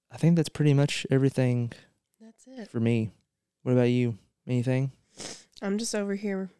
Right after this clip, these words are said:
Speaker 2: you know, growing a baby.
Speaker 1: Yeah. It's
Speaker 2: Mm.
Speaker 1: taking a lot out of you.
Speaker 2: <laughs>
Speaker 1: I've talked a lot this episode, so.
Speaker 2: That's totally fine.
Speaker 1: Um, mainly because you,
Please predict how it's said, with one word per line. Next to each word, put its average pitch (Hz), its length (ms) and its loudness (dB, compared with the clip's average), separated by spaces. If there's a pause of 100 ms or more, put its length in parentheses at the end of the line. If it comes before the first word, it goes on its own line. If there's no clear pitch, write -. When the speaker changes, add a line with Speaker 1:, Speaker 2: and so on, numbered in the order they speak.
(140)
Speaker 2:
you 196 80 -20
know, 180 140 -8
growing 185 260 -4
a 175 40 -4
baby. 170 380 -6 (380)
Speaker 1:
Yeah. 110 220 -6 (1000)
It's - 80 -20
Speaker 2:
Mm. 95 100 -20
Speaker 1:
taking 117 180 -6
a 107 60 -4
lot 104 160 -4
out 101 140 -4
of 98 100 -8
you. 107 80 -8 (140)
Speaker 2:
<laughs> 120 140 -10
Speaker 1:
I've 127 160 4
talked 127 300 2
a 120 60 0
lot 113 160 2
this 117 180 -2
episode, 117 460 0
so. 113 280 0 (540)
Speaker 2:
That's 202 220 -10
totally 175 260 -10
fine. - 320 -12
Speaker 1:
Um, - 260 -8 (1000)
mainly 143 340 4
because 120 720 4
you, 120 640 0